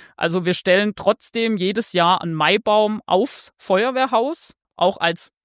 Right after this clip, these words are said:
kleine Aktion. Das Gleiche machen wir dann an Weihnachten. Dann gibt's auch einen Weihnachtsbaum auf dem Feuerwehrhaus, der dann natürlich auch ganz gut sichtbar ist,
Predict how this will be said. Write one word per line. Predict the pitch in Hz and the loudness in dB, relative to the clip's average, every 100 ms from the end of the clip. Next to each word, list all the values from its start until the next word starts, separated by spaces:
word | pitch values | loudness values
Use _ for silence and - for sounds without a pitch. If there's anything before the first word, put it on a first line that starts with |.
| _ | _
kleine | 180 175 196 | 0 0 0
Aktion. | - - - 180 226 311 - - - - | -4 -6 -6 -2 0 -2 -8 -20 -18 -8
Das | 175 - | -8 -2
Gleiche | 160 185 226 | 0 0 0
machen | 196 190 180 | -2 -2 -2
wir | |
dann | 165 160 | -2 -2
an | 147 151 | -2 -4
Weihnachten. | 139 156 220 254 - 240 247 262 | 0 0 0 -2 -4 -6 -4 -4
Dann | 175 165 | -6 -6
gibt's | 175 - | -8 -2
auch | 170 185 | -2 -2
einen | 165 | -2
Weihnachtsbaum | 151 190 208 - 175 170 180 | -2 -2 -6 -4 0 0 0
auf | 165 190 - | -2 -2 -2
dem | 165 | -8
Feuerwehrhaus, | - 160 202 233 233 214 226 247 - - | -4 -2 -2 0 0 2 2 2 -4 0
der | 170 | 2
dann | 170 175 160 | 2 -2 -4
natürlich | 160 - 175 180 - | -8 -4 -4 -4 -2
auch | 160 160 - | -4 -2 -4
ganz | 170 - | -4 -6
gut | 170 151 | -10 -8
sichtbar | - 214 - - 208 - | -6 -8 -2 2 2 2
ist, | 247 - | -2 -6